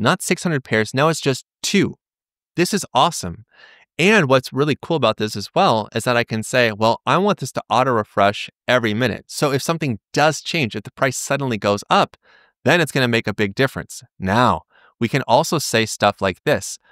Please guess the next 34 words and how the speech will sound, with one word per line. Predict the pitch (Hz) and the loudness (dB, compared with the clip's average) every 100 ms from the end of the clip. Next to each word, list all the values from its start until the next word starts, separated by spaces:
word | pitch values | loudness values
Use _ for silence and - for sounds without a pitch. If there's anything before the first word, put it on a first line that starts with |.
| _ | _
Well, | - | -2
we're | 120 190 | 0 2
looking | 170 127 113 | 0 0 0
at | - | -2
the | 87 - | -6 -4
daily | 113 127 160 | 0 0 0
time | 170 - 131 131 | -4 -4 -4 -4
frame | 87 85 | -6 -8
right | 85 87 | -8 -8
now. | 85 82 - _ _ | -8 -10 -14 _ _
What | 110 135 | -2 0
about | 170 135 131 120 - | 2 4 4 0 -2
the | 107 98 _ | -4 -4 _
hourly | 117 185 233 107 | 2 2 2 -2
time | - 90 | -6 -8
frame? | 82 82 - _ | -8 -12 -16 _
Oh, | 165 214 | 2 2
yeah. | 147 175 98 - 135 | 2 0 -2 -6 -2
No, | 147 | 0
we | 165 | 0
can | 208 156 | -2 -2
a | 107 | -2
hundred | 127 151 | -2 -2
percent | - 110 104 | -2 -2 -2
do | 95 127 | -2 -2
that. | 90 - | -4 -6
We | - 123 | -6 -4
could | 156 | -6
switch | - 143 - | -4 -4 -4
to | 101 | -4
the | 90 - | -6 0
hourly | 120 143 147 | 2 2 0
time | - 143 | -4 -6
frame, | 143 143 143 | -4 -4 -4